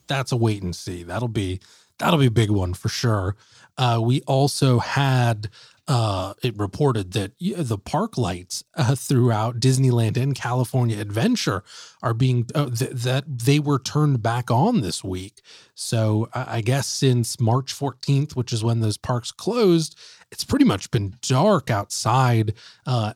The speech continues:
and if you go through that kind of Esplanade area and look into the parks, it, it,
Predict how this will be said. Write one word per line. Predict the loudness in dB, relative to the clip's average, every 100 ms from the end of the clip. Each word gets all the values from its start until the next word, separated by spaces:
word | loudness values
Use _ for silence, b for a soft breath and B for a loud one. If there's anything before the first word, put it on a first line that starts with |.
| -4
and | -2 -2
if | -2 -2
you | 2
go | 4 4 2
through | -2 2 6 6 6 4
that | 0 -4
kind | -4 -2
of | -2
Esplanade | -4 -4 -2 0 2 0
area | 0 0 -2
and | -4 0
look | 0 2
into | -2 -2
the | -4 -4
parks, | -4 -4 -4 -10
it, | -8 -10 -6
it, | -10 -10